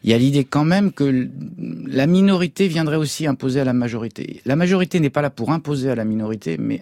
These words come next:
et, mais la réciproque est vraie au fond. Et simplement, il faut qu'on respecte chacun dans sa différence. Et donc, ça ne me gêne pas du tout, et je partage complètement le point de vue de, de Jean-Michel Blanquer,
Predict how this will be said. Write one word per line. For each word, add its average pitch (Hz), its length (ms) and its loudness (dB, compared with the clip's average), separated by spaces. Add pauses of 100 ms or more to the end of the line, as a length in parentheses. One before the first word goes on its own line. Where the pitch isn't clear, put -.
et, 90 320 -10 (160)
mais 139 120 0
la 123 140 -2
réciproque 139 520 -6
est 123 40 -2
vraie 104 200 -4
au 95 80 -8
fond. - 260 -12
Et - 100 -6
simplement, 117 440 -4
il 120 100 -10
faut - 120 -16
qu'on - 120 -8
respecte 120 420 -6
chacun 120 360 -6
dans - 80 -6
sa 107 160 -10
différence. 98 400 -12
Et - 40 -10
donc, 156 160 -2 (600)
ça 147 120 0
ne 147 60 4
me 147 100 4
gêne 185 280 2
pas 135 200 -2
du 143 200 -4
tout, 139 220 -4
et 131 40 0
je 110 80 -4
partage 117 540 -6
complètement 147 420 -2
le 135 80 0
point 123 160 -2
de 117 60 -2
vue 120 160 -6
de, 101 220 -8 (160)
de - 100 -10
Jean-Michel 117 380 -2
Blanquer, 110 360 -4